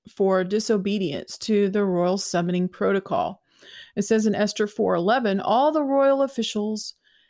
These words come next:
and the people of the royal provinces know that one law applies to every man or woman who approaches the king in the inner courtyard and who has not been summoned, the death penalty. Only if the king extends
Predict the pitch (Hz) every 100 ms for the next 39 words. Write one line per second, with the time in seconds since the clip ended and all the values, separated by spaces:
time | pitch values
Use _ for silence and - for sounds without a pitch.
0 | _ 170 185 - 233 269 240 190 185 202
1 | 226 247 247 226 190 190 190 185 180 -
2 | - 208 208 240 185 160 196 - _ _
3 | _ 190 180 - 175 196 302 311 311 311
4 | 240 214 220 - - 202 277 247 220 226
5 | 247 208 170 170 190 - 180 175 180 160
6 | - 185 247 - 208 185 180 190 _ _
7 | - _ - 175 170 180 185 185 - 208
8 | - 170 147 175 180 _ _ _ _ _
9 | 175 185 185 170 180 185 208 294 302 302
10 | - 226 202 190 196 208 - _ _ _
11 | _ _ _ _ _ _ _ _ 180 180
12 | 160 226 330 - 185 147 - - - -
13 | _ _ _ _ _ _ _ _ - 208
14 | 277 339 349 349 349 - 277 262 233 214
15 | - 220 220 220